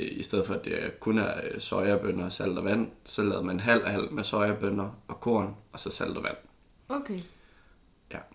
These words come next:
Speaker 2: Hvad gør kornet så?
Speaker 1: Jeg ved det ikke.
Speaker 2: Okay.
Speaker 1: Men, øh, jeg kunne læ-, altså, det, det giver en anden, øh, af hvad jeg kunne læse mig frem til, for jeg har aldrig vidst, der var forskellige slags soja, men hvad jeg kunne læse mig frem til, så f-,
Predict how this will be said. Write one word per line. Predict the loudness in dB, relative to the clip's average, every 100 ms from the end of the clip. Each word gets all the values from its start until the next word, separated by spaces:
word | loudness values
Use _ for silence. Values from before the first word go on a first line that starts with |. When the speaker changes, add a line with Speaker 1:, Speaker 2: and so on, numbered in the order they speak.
| -20 _
Speaker 2:
Hvad | -6 -4
gør | -2
kornet | -4 -6 -8 -10 -14
så? | -16 -20 -20 _ _ _ _ _ _ _ -20 -20 -20 -20 _ _ -10
Speaker 1:
Jeg | -2
ved | -2
det | -2
ikke. | -8 -18 -20 _
Speaker 2:
Okay. | -10 -10 -16 -20 -2
Speaker 1:
Men, | 2 2
øh, | 2 -2 -4 -2
jeg | 2
kunne | 4
læ-, | 2 2
altså, | 0 4
det, | 4 4 2 -20 _ _ -8
det | -4
giver | 6 8
en | 8
anden, | 6 4 4
øh, | 2 -2 -6 -10 -20 _ _ _ _ -20 -20 _ _ -20 -20 _ 0
af | 4
hvad | 6
jeg | 6
kunne | 6
læse | 12 12 12
mig | 6
frem | 2 2
til, | 2
for | 6
jeg | 8
har |
aldrig | 10 10
vidst, | 6 4
der | 2
var | 0
forskellige | -2 0 0 0
slags | -4 -6
soja, | -2 0 2 2
men | 2 4
hvad | 6
jeg | 6
kunne | 6
læse | 2 2
mig |
frem | 2 0
til, | 0
så | 0 0 -2 -8 -20 -20 -20 -20 -20 -20
f-, | -20